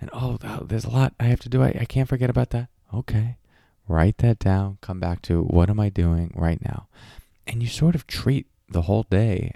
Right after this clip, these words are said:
as a meditation. Mind wanders off, we bring it back. Mind wanders off, bring it back. There's a different kind of energy that can arise in that space, one that's more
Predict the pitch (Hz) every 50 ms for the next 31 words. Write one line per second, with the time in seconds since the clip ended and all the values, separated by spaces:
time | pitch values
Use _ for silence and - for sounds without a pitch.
0 | - - 82 80 82 82 82 85 92 - - - _ _ _ _ _ _ _ _
1 | - - 82 80 80 80 87 - - 120 131 135 - - - 98 104 113 110 -
2 | _ _ _ _ _ _ _ - - _ _ _ _ _ _ _ _ - 82 80
3 | 80 78 80 80 82 80 80 82 85 90 123 147 160 156 147 - - _ - -
4 | - 92 98 107 - 110 113 110 110 107 - - - - - - - _ _ _
5 | - - 80 82 82 82 85 85 85 85 87 90 95 110 117 - 143 143 139 _
6 | _ _ - - 90 92 92 98 101 95 - - - - - _ _ - - -
7 | _ _ _ _ _ _ _ _ _ - - _ _ _ _ _ _ _ _ -
8 | 90 90 92 98 98 113 - - 110 107 107 110 107 107 98 107 107 110 110 104
9 | 101 90 87 85 85 - - - 90 85 85 85 85 87 87 87 87 85 - -
10 | - _ - - 95 92 95 92 90 87 87 87 - - - - - 90 87 92
11 | - - - - - - _ _ _ _ _ _ _ _ _ _ _ - 90 90
12 | 87 90 87 87 - - - 87 85 85 85 82 82 85 -